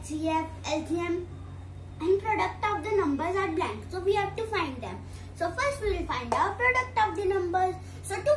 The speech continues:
find product of the numbers, we will do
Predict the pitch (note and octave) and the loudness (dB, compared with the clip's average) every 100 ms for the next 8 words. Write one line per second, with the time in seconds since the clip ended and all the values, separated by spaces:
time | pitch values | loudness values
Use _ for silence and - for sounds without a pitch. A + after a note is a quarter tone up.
0 | D5 B4 A#4 C5 - F4 E4+ C#5+ - D4+ | 4 0 -2 -4 -6 -2 -2 -2 -2 -2
1 | G4 D#4+ E4+ C#4+ C#4 G4+ D#4+ F4+ E4+ G4+ | 0 0 2 2 2 0 0 0 2 4
2 | E4+ D#4+ F4+ | 4 2 0